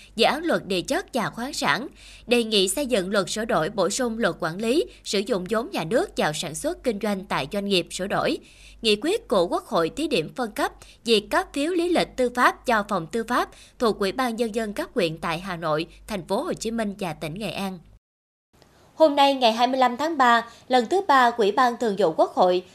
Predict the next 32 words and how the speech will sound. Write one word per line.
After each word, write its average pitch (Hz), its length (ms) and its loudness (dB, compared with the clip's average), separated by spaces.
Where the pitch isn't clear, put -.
tổ 208 160 6
chức 415 240 -2
hội 220 140 2
nghị 185 220 0
tổng 180 240 0
kết 392 300 2
công 254 180 2
tác 339 200 -2
Hội 180 160 2
đồng 190 220 0
Nhân 226 200 -4
dân 220 140 -2
các 349 240 -2
tỉnh, 175 260 2
thành 196 180 -2
phố 226 320 2
trực 208 220 0
thuộc 185 240 -2
Trung 233 160 0
ương 226 260 0
năm 277 160 2
hai 269 100 0
nghìn 202 260 -2
không 226 180 -4
trăm 214 200 0
hai 214 140 -4
mươi 214 120 0
ba 208 320 4
và 233 160 6
triển 214 300 0
khai 269 200 0
kế 285 180 4